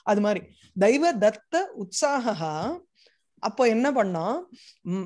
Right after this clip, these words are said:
ஆ, மயா தவ பாத, பாத பத்மயோகோ யுகலம் நிகடயித்வா. So, மயா என்னை கொண்டு, தவ உன்னுடைய,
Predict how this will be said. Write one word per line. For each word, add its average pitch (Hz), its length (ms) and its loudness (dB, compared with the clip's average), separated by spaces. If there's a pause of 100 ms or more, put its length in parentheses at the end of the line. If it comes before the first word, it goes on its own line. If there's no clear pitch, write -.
(140)
ஆ, 185 320 -2
மயா 240 540 4 (500)
தவ 269 500 4
பாத, 226 540 2
பாத 233 380 4
பத்மயோகோ 240 880 2
யுகலம் 247 680 2 (100)
நிகடயித்வா. 208 800 2 (360)
So, 180 360 -2
மயா 247 420 0 (220)
என்னை 220 640 -2
கொண்டு, 220 560 0 (640)
தவ 247 500 4
உன்னுடைய, 226 880 2